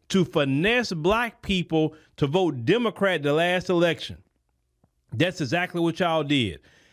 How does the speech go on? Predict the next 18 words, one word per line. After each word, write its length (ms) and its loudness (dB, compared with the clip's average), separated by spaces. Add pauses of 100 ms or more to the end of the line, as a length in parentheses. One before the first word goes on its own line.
(200)
And, 400 0 (400)
you 140 2
know, 140 2
some 280 0
people 380 2
in 160 4
that, 200 2
in 180 2
the, 140 0
in 200 2
the 80 2
different 460 0 (220)
factions 760 -2 (600)
still 380 2
voted 380 2
for 80 -2
y'all 560 0 (160)
anyway, 560 0